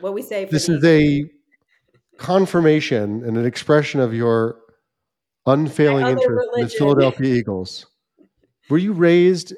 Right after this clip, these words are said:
Speaker 2: at the stadium?
Speaker 1: Basically, yes. Uh, I, I, I did marry a Jewish man, but he was not an Eagles fan, and I did make him convert to Philadelphia sports.
Speaker 2: I see.
Speaker 1: Uh, that
Speaker 2: I
Speaker 1: was the
Speaker 2: see.
Speaker 1: stipulation of our marriage.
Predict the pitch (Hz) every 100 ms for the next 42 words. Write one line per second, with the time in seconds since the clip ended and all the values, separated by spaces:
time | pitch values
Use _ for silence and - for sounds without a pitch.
0 | - 123 123 - 139 139 147 156 156 160
1 | _ _ _ _ _ _ _ _ _ -
2 | 180 208 208 202 190 185 175 180 - 165
3 | - 185 - 190 185 175 202 196 196 190
4 | 208 196 240 233 208 208 220 214 202 196
5 | 214 208 196 208 196 190 180 170 156 180
6 | 180 190 185 190 185 190 180 196 190 190
7 | 185 180 170 170 170 170 175 175 170 175
8 | 180 170 170 175 170 170 175 - _ _
9 | - 165 160 156 190 170 165 170 170 170
10 | - 170 170 - - _ _ _ 127 131
11 | - 98 - - 120 117 - 92 82 -
12 | 175 175 175 160 160 156 165 160 - -